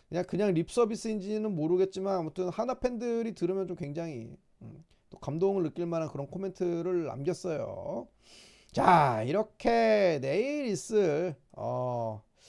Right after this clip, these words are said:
골든글러브 예상 수상자들과 또 제가 개인적으로 상을 주고 싶은 빵꾸 글러브 수상자들까지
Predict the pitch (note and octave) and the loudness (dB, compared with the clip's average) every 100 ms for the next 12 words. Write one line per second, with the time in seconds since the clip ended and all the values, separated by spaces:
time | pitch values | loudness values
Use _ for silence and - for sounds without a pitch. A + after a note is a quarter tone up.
0 | - - - - - C3+ C#3+ F#3+ F#3+ F#3+ | -20 -20 -20 -20 -6 -2 2 4 6 8
1 | F3+ F3+ C#3+ C#3+ F3 F#3 F3 G3+ G3 G3 | 6 4 2 2 2 0 0 -2 2 2
2 | D#3+ B2+ A#2+ C3 - - - D3+ F3+ - | 2 0 -2 -2 -4 -12 -4 0 0 -2
3 | C#3 F3+ G#3+ A3 G#3+ G#3 A3 A3 G#3+ G3 | -4 -4 -2 0 2 2 4 6 6 6
4 | E3 C#3+ C3 G3+ A3 - D#3 E3+ - - | 4 0 -2 -4 -4 -4 -2 -2 -4 -6
5 | E3 - _ _ G3+ G#3+ B3+ C#4 A#3+ A#3+ | -6 -6 _ _ 4 4 2 -4 2 4
6 | G#3+ A3 - A#3 A#3 A3+ G3 D3 C3+ F#3 | 4 0 -4 -4 0 0 0 -2 0 -2